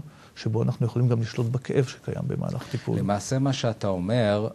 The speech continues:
Speaker 2: אה, באחד התוכניות עסקנו בחוויות טראומטיות. מה שאתה אומר שגם ברפואת השיניים יש חוויות טראומטיות של התנסות אולי בעייתית עם רופא שיניים בעבר, ויכול להיות שבמצבים האלה אתה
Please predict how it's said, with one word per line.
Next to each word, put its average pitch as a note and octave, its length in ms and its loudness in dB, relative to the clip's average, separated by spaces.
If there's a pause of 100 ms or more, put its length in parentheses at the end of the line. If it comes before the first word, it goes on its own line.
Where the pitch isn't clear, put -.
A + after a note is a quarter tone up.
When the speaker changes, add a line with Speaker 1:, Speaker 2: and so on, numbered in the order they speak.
(160)
Speaker 2:
אה, F2+ 300 -4
באחד G#2+ 300 -2
התוכניות A2+ 540 -4
עסקנו G2+ 600 -4
בחוויות E2+ 560 -2
טראומטיות. E2 720 2
מה - 120 -2
שאתה - 180 2
אומר D#3 320 6
שגם A2 420 4
ברפואת C3 500 4
השיניים A2 600 6 (360)
יש - 140 0
חוויות G2 320 8
טראומטיות G#2+ 720 6
של - 220 2
התנסות - 760 4 (140)
אולי F#2 240 6
בעייתית F2+ 720 6 (360)
עם F#2 80 2
רופא F#2 240 2
שיניים F#2+ 460 2
בעבר, E2 520 2 (460)
ויכול F#2 800 4
להיות D3 160 8
שבמצבים A#2 580 4
האלה A#2+ 200 6
אתה A#2+ 120 2